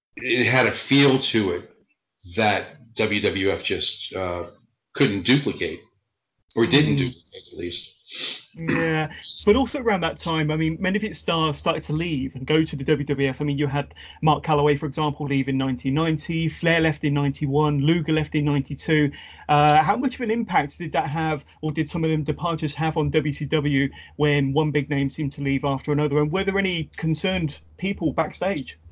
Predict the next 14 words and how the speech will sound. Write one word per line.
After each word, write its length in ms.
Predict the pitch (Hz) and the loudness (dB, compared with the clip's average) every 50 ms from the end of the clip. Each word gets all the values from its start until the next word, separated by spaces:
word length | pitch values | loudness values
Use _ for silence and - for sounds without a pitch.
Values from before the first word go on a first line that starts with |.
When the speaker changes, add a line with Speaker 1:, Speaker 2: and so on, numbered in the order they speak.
| - - - - - - | -20 -20 -20 -20 -18 -8
Speaker 1:
Yeah, 380 | 120 127 139 147 143 139 135 131 | -4 2 4 6 6 6 6 6
a 20 | |
lot 220 | 131 139 143 143 139 | 6 6 6 4 4
of 100 | 123 - | 2 0
concerned 400 | - 120 110 - 110 110 104 107 | 0 0 0 0 0 0 0 0
people. 400 | 107 107 104 104 104 107 104 - - - - - _ _ _ - | 0 0 0 0 -2 -2 -4 -6 -12 -20 -20 -20 _ _ _ 2
It's, 420 | 139 131 - - - - - - | 2 2 4 4 4 4 2 2
um, 540 | 123 127 123 120 120 120 120 117 110 113 - - - _ _ _ _ _ _ _ _ - - - _ _ _ | 2 2 4 4 2 2 2 0 -2 -4 -10 -18 -20 _ _ _ _ _ _ _ _ -12 -12 -12 _ _ _
you 140 | - 131 127 | -2 2 4
know, 440 | 127 127 123 120 123 - - - - _ _ _ _ _ _ _ _ _ - - | 4 6 6 4 4 2 -2 -8 -18 _ _ _ _ _ _ _ _ _ -10 -6
um, 420 | - 104 101 104 104 104 110 110 - | -4 -2 -2 -2 -4 -4 -6 -4 0
everybody 600 | 127 143 143 147 156 143 135 139 139 131 127 120 | 2 4 6 6 6 6 6 6 6 6 4 4
thinks 340 | - 139 131 127 123 - - | 2 2 2 2 4 2 2
about 480 | 113 113 110 104 101 101 101 98 - | 2 2 2 2 2 2 0 -2 -8